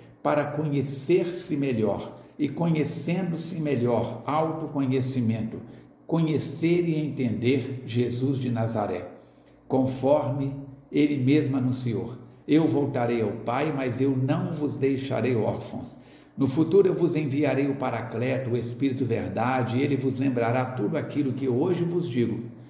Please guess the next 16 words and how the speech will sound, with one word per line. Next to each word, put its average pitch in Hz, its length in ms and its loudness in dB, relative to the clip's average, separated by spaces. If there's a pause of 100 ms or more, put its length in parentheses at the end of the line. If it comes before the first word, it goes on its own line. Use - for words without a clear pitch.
(120)
e 165 80 4
vos 156 220 2
falará 156 420 0
sobre 151 380 -2
coisas 165 520 0
que 151 120 -2
não 170 260 -2
vos 151 240 -4
posso 135 460 -2
apresentar, 120 800 -2
porque 160 420 -2
ainda 170 880 0
não 151 320 4
as 131 140 0
podeis 123 540 0
suportar." - 880 -6